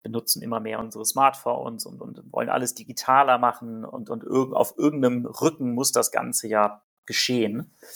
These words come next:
Und, und so haben wir uns dann mal mit diesem Thema beschäftigt und ich war sozusagen derjenige, der damals, ähm, angefangen hat, sich das anzuschauen.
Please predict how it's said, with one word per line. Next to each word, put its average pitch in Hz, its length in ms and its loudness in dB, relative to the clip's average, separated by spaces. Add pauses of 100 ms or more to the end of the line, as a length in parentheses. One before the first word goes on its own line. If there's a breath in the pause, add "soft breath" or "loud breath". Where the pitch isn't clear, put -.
(480 loud breath)
Und, 107 140 -6
und 107 140 -6
so 107 300 2
haben 113 160 0
wir 110 60 -2
uns 113 160 -4
dann 107 180 -4
mal 107 280 2
mit 107 180 -8
diesem 104 340 -8 (380)
Thema 117 260 -2
beschäftigt - 540 -2
und - 80 -10
ich - 180 -10
war 127 140 4
sozusagen 113 340 -2
derjenige, 113 400 -4
der 107 140 0
damals, 110 680 2
ähm, 107 320 -6
angefangen 120 480 0
hat, 107 140 2
sich 104 100 -8
das 107 160 -4
anzuschauen. 123 720 2